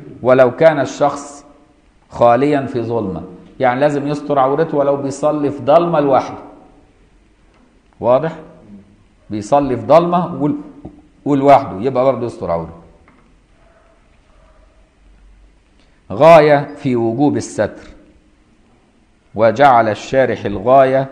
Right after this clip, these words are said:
ما إذا كان خالياً في ظلمة، وبالأولى ما إذا كان خالياً فقط أو في ظلمة فقط. فهمت إزاي؟ يعني افرض خالياً وفي غير ظلمة في النهار، يبقى برضه من باب أولى.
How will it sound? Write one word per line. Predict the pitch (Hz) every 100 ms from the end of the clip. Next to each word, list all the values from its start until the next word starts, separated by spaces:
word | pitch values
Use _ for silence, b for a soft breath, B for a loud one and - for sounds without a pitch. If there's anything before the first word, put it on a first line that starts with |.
| - -
ما | 110 113
إذا | 123 120 110
كان | - 135 117 104
خالياً | - 123 123 131 127
في | 117 110 104
ظلمة، | 113 131 131 127 - - -
وبالأولى | 110 104 101 110 131 131 131 120
ما | 110 120
إذا | 117 120 113 98
كان | - 117 107
خالياً | - 101 95 117 107
فقط | 90 131 131 131 - -
أو | 123
في | - 92
ظلمة | 87 113 117 117 127
فقط. | 127 165 170 - - _ _ _ _ _ _ _ 330 _ _ _ _ _ _ _ -
فهمت | 98 110 107
إزاي؟ | 104 123
يعني | 131 151
افرض | 147 139
خالياً | - 135 139 160 156 156 - - - - -
وفي | 113 123
غير | 120 131 120 113
ظلمة | 117 120 113 110
في | 104
النهار، | 101 101 104 107 98 82 85
يبقى | 87 90
برضه | 101 98
من | 101 98
باب | 110 110
أولى. | 127